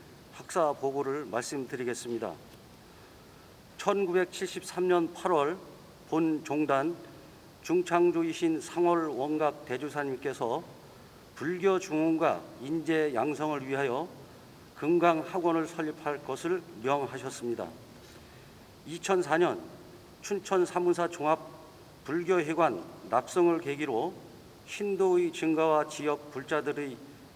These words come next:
여망에 따라 종종 예하이신 김도용 대종사님의 인가를 얻어 동년 일월에 춘천 불교를 설립하였습니다.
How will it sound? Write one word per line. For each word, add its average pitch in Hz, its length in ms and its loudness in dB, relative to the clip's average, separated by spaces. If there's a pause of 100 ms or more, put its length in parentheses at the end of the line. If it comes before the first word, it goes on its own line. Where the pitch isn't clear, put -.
여망에 175 560 6
따라 143 320 4 (840)
종종 165 580 6
예하이신 151 760 2 (180)
김도용 165 840 2 (580)
대종사님의 165 920 4 (480)
인가를 156 480 2
얻어 139 360 0 (600)
동년 180 460 4
일월에 147 420 2 (580)
춘천 185 580 0 (420)
불교를 170 560 2 (260)
설립하였습니다. 139 800 -2